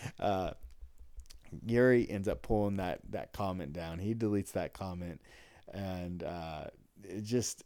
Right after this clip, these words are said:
hilarious, right? Well, it gets even deeper. Well, like I said, Yuri's claimed that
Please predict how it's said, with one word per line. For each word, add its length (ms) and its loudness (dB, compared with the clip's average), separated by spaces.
hilarious, 720 -2
right? 280 -4
Well, 160 -2
it 100 -2
gets 300 0
even 340 0
deeper. 460 -14
Well, 240 -4
like 160 -2
I 60 4
said, 320 2
Yuri's 360 2
claimed 680 0
that 460 -6